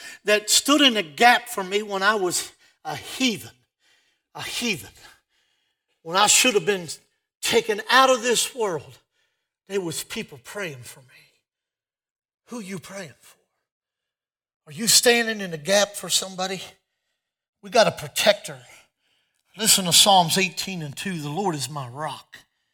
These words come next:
Some translation says protector. "He's my fortress and my deliverer.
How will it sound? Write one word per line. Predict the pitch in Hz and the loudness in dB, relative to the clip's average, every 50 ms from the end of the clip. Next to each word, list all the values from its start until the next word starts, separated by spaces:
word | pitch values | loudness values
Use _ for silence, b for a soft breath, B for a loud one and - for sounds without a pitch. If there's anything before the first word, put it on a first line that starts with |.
| _ _ _ _ _ _ _ _ - | _ _ _ _ _ _ _ _ -8
Some | - - 190 180 165 - | -6 -6 -6 -6 -6 -6
translation | - 185 185 175 160 139 165 180 175 - - - 143 127 | -4 -4 -4 -4 -2 -2 -2 0 0 -2 -4 -4 -4 -4
says | - - - 170 151 131 - | -2 -2 -2 -4 -6 -8 -8
protector. | - - 120 _ - - - 175 - _ _ _ _ _ _ _ _ _ _ _ _ _ _ _ _ _ _ _ _ _ _ _ _ _ _ _ - | -10 -12 -20 _ -14 -12 -12 -12 -14 _ _ _ _ _ _ _ _ _ _ _ _ _ _ _ _ _ _ _ _ _ _ _ _ _ _ _ -6
"He's | 220 226 190 | -4 -2 2
my | 214 214 196 | 4 4 2
fortress | 170 - - - 294 294 240 - - 160 147 131 - - - | 2 2 2 4 4 4 4 2 -2 -4 -4 -2 -2 -2 -4
and | 156 147 151 | -4 -8 -10
my | 165 165 | -8 -8
deliverer. | 156 131 131 127 143 165 175 139 117 131 120 107 104 | -8 -10 -12 -10 -4 -4 -4 -4 -4 -8 -16 -18 -20